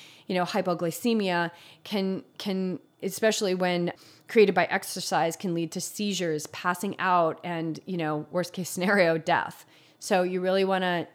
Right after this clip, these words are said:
dial this in. I hope this was helpful, but definitely check out the show notes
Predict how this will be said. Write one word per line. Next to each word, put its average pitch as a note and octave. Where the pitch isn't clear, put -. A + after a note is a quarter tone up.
dial F#3
this G3+
in. F3+
I F3
hope G3
this F#3+
was F#3
helpful, E3+
but -
definitely F#3+
check F#3
out F3+
the F3
show F3+
notes E3